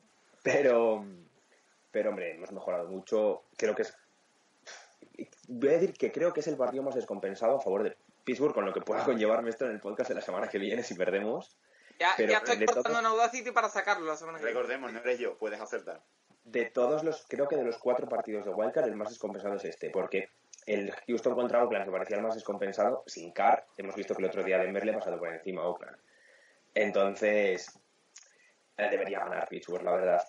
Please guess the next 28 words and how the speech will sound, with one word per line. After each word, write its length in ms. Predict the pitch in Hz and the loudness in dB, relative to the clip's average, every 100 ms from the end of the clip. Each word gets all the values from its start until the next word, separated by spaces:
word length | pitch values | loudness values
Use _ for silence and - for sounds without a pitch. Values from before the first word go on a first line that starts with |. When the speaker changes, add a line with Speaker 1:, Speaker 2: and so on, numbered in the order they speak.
| _ - | _ -4
Speaker 1:
Em, 400 | 95 92 90 92 | -2 -2 -2 0
va 60 | |
a 20 | 92 | 0
es-, 180 | - _ _ - | 0 _ _ -2
la 180 | 92 92 | 0 2
clave 240 | 101 95 | 2 4
va 80 | 92 | 2
a 40 | |
estar 220 | 92 90 | 2 0
en 100 | 87 - | -2 -2
parar 260 | 85 80 | 0 0
la 100 | 80 | 0
carrera 340 | 80 82 73 60 | -2 -4 -4 -6
de, 260 | - - _ _ _ _ _ _ - | -6 -10 _ _ _ _ _ _ -8
de 100 | 92 | -4
Miami, 380 | 85 90 87 85 | 0 0 0 0
porque 340 | 85 95 82 | -2 2 0
si 140 | - 90 | 2 0
a 120 | 78 | 0
Pittsburgh 400 | - 101 - 101 | -4 -4 0 0
le 60 | |
paras 220 | 95 92 98 | 4 2 2
la 80 | 92 | 2
carrera, 320 | 90 92 95 | 2 2 0
Pittsburgh 260 | 90 90 | -4 -8
tiene 160 | 87 85 | -6 -6
a 40 | |
Ben 140 | 80 | -8